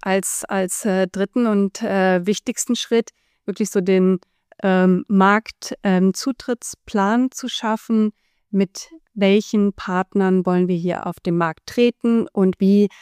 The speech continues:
setzen wir diese, ähm, Anwendungsfälle um. Und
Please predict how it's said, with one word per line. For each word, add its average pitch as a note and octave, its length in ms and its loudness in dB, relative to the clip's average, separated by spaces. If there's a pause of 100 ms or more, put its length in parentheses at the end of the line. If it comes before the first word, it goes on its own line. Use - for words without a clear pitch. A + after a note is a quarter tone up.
(140)
setzen G3+ 460 0
wir F#3+ 80 2
diese, F3 420 0 (100)
ähm, F3 260 0
Anwendungsfälle F3 800 -2
um. D#3+ 280 -6 (440)
Und F3 600 0